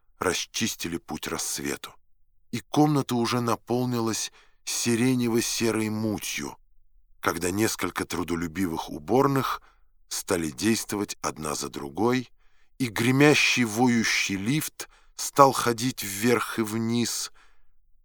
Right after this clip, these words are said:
Несколько минут я уныло дремал, и Шарлотта была русалкой в зеленоватом водоеме, И где-то в коридоре рано вставший пастор кому-то сказал сочным голосом:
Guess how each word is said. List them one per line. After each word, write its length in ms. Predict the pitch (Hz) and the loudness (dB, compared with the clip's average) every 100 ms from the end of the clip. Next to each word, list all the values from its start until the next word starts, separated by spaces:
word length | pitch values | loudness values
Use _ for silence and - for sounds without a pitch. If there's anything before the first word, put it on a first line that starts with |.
| - | -10
Несколько 540 | 90 92 - 87 - | -6 -4 -4 -6 -6
минут 400 | 87 85 85 80 | -4 -4 -4 -4
я 140 | 78 80 | -2 -2
уныло 460 | 80 80 78 73 | -2 -4 -4 -6
дремал, 600 | 67 69 71 80 117 127 - _ _ - _ _ _ - | -6 -8 -4 0 2 0 -8 _ _ -20 _ _ _ -6
и 80 | 95 | -2
Шарлотта 680 | - 95 85 113 135 - | 0 2 4 4 2 0
была 240 | 110 110 110 | -2 0 2
русалкой 760 | 110 - - 107 104 - 104 | 0 -2 2 4 4 0 -6
в 60 | 87 | -4
зеленоватом 840 | 90 98 98 98 95 98 - 92 | -2 -2 0 2 2 2 0 -6
водоеме, 880 | 85 90 90 90 87 92 90 90 85 _ - _ _ - | -4 -4 -2 -2 0 0 -2 -4 -8 _ -20 _ _ -8
И 100 | 113 | -6
где-то 380 | 98 139 131 | 4 4 6
в 80 | 120 | 2
коридоре 600 | - 113 110 110 120 113 | 2 2 4 4 6 6
рано 260 | 107 110 107 | 6 6 2
вставший 600 | - - 107 - - 104 | -2 0 0 2 -2 -2
пастор 680 | - 104 101 - - 95 - - _ _ | 0 4 4 2 -2 -4 -4 -20 _ _
кому-то 400 | - 107 101 98 | 0 0 0 -2
сказал 420 | - 104 92 104 | -2 0 2 2
сочным 520 | - 104 98 - 98 | 0 -2 -2 -4 -6
голосом: 560 | 92 101 98 - 98 95 | 0 2 2 0 -4 -6